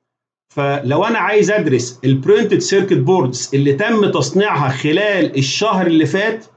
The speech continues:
فبالتالي كل الكمية اللي أنا أنتجتها خلال الشهر ده هي اسمها إيه؟ اسمها population. طيب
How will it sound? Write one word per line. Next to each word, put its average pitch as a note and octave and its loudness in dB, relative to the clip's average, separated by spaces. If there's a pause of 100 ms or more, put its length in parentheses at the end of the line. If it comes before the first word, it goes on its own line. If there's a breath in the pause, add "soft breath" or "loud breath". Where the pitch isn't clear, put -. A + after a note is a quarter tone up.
(200)
فبالتالي G3+ 0 (100)
كل A3+ 2
الكمية F3+ 4
اللي C#3+ 2
أنا G3+ 0
أنتجتها D3+ 0
خلال D3 0
الشهر F#3 0
ده A#3 -2 (220 soft breath)
هي G3+ 2
اسمها F3+ -2
إيه؟ F3+ 0
اسمها E3 0
population. C#3 2 (880)
طيب C#3 0